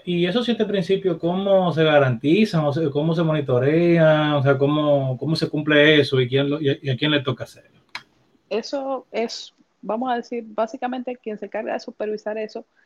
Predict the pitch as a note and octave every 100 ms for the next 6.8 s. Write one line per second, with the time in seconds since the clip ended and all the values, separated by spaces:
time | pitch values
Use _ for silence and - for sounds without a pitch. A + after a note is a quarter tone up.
0 | _ _ - F#3+ F#3 G3+ F#3+ F#3 F3+ F3+
1 | F3 F#3 F3+ E3+ D#3+ F3 D#3 E3 D#3 A#2
2 | A2+ A#2+ C#3+ D3 C#3+ D#3+ - - _ _
3 | _ _ _ - G3 F#3+ G3 F#3 F3+ F3+
4 | F3 F3 E3+ D3 B2 G2+ C#3 C3 - E3
5 | - G3 G3+ F3+ E3+ D#3+ E3+ D#3+ D#3 D3+
6 | - E3 F#3+ F3+ F3+ E3+ E3+